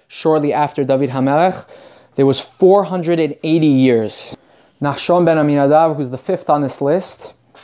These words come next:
was of those who left Egypt. That means that six generations from Nachshon to David HaMelech would have to fill four hundred and eighty years, which by some calculations, they would need to have been eighty years old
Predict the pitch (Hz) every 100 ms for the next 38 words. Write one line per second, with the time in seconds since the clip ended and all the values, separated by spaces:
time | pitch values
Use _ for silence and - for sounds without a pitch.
0 | - _ _ 143 170 170 175 - 156 160
1 | 160 143 156 156 - 139 139 131 - 143
2 | 113 110 - - _ _ _ _ _ _
3 | - 160 170 170 175 196 208 - - _
4 | _ _ _ 139 139 - - - 240 -
5 | - 175 170 165 175 - 123 113 107 -
6 | - _ - 180 180 151 - 185 165 127
7 | 156 143 147 151 143 151 170 180 185 165
8 | - 147 175 175 170 - 175 175 170 165
9 | 151 147 156 147 147 170 208 220 - -
10 | - - - - - 156 - 151 151 175
11 | 175 165 165 160 160 170 - 185 156 147
12 | 143 147 175 170 151 143 151 151 - 175
13 | 202 214 202 175 160 175 190 165 139 139